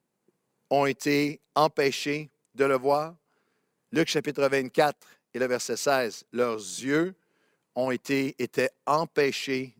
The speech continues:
de le voir. Est-ce que tes yeux ont été empêchés de le voir ?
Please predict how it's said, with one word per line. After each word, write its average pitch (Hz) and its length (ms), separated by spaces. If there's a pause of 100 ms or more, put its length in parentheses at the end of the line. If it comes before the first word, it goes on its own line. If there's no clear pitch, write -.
de 120 80
le 113 80
voir. 104 400 (340)
Est-ce 107 120
que 143 80
tes 147 100
yeux 143 300
ont 143 80
été 139 200
empêchés 131 640
de 120 80
le 120 100
voir ? 107 360